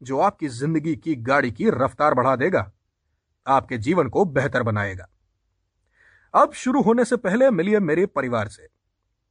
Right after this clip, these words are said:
मेरी पत्नी ने ही तो वास्तव में पहली बार आवश्यक तेलों का उपयोग करना शुरू किया।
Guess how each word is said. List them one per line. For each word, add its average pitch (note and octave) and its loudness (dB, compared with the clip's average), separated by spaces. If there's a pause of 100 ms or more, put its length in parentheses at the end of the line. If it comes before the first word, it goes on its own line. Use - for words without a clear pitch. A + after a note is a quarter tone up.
(120)
मेरी D3+ 2
पत्नी A3+ 0
ने G#3+ 4
ही G#3 4
तो G#3+ 0
वास्तव E3 0
में E3 0 (280)
पहली G#3+ 4
बार F#3 4
आवश्यक G#3 0
तेलों G#3+ 0
का G#3 2
उपयोग G3+ 0
करना G3+ 0
शुरू G#3 -2
किया। G3+ -2